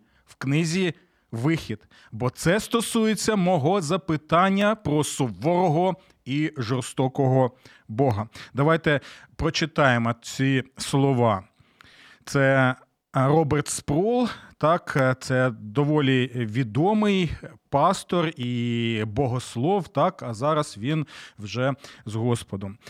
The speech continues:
«Старий Завіт навіть близько не є історією про суворого Бога».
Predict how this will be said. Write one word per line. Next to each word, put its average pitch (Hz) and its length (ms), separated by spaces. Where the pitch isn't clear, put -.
«Старий 208 460
Завіт 165 640
навіть 180 420
близько 139 920
не 143 220
є 147 400
історією 214 800
про 175 400
суворого 160 800
Бога». 143 500